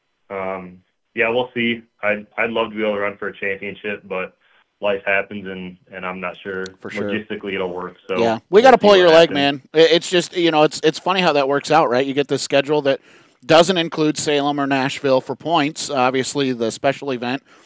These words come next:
Speaker 2: at the end of the year for the All-American four hundred weekend is still there. And, uh,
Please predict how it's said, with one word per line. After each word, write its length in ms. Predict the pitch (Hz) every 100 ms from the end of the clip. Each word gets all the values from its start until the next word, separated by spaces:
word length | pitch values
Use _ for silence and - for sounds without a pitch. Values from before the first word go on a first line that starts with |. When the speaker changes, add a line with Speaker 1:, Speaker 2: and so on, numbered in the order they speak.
| _
Speaker 2:
at 140 | 120 123
the 100 | 135
end 80 | 131
of 80 |
the 60 | 120
year 260 | 123 131 143
for 140 | 139
the 100 | 123
All-American 400 | 120 120 120 117
four 180 | 117 110
hundred 220 | 135 147
weekend 340 | 135 120 123
is 60 | 110
still 240 | - 120
there. 300 | 107 110 139 - _ _ _ _ - -
And, 380 | 143 151 147 143
uh, 260 | 139 139